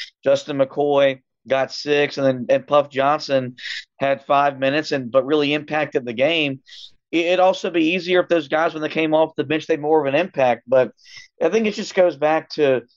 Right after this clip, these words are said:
that's why when you were up twenty-five thirty against the Elons and the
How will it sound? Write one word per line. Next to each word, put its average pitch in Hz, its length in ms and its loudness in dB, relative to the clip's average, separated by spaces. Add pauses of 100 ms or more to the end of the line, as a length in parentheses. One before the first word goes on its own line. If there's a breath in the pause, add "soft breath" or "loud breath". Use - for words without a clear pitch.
(120)
that's 175 240 0
why 175 440 2
when 143 180 -6
you 139 160 -2
were 135 220 0
up 170 240 -2
twenty-five 160 800 0
thirty 151 300 2
against 139 320 -4
the 123 280 -2
Elons 143 540 0
and 110 120 -2
the 104 100 -4